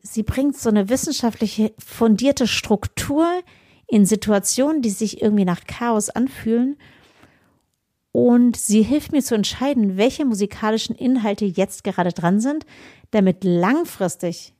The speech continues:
wirklich musikalische Kompetenzen entstehen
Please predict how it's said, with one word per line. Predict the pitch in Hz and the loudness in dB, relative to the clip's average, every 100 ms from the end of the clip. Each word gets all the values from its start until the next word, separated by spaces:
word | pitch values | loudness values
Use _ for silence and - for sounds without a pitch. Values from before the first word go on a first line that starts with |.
| _ | _
wirklich | 185 190 190 180 | -2 0 -2 -4
musikalische | 180 170 160 160 175 180 | -4 -4 -4 -6 -6 -6
Kompetenzen | 175 170 - - 160 151 | -6 -6 -6 -6 -8 -8
entstehen | 175 - 190 240 | -6 -2 0 0